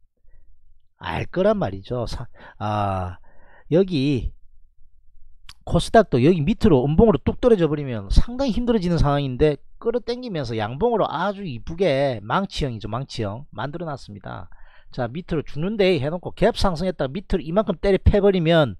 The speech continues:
못 버텨요. 다 던집니다. 자, 누가 그랬다? 외국인 선물. 요새 외국인 선물이 완전 우리나라 시장을 가지고 놉니다. 그죠?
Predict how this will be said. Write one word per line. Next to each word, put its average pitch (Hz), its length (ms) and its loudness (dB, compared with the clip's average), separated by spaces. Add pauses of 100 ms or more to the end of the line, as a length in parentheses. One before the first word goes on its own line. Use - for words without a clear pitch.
(520)
못 - 200 -4
버텨요. 190 640 2
다 - 100 -4
던집니다. 196 640 -4 (540)
자, 123 100 -8
누가 185 220 2
그랬다? 190 440 -2 (160)
외국인 180 400 -6
선물. 208 420 -8
요새 151 180 -4
외국인 175 380 0
선물이 190 580 2
완전 392 640 -4 (420)
우리나라 214 300 -4
시장을 180 480 -4
가지고 240 400 -4
놉니다. 107 480 -12 (380)
그죠? 180 300 -6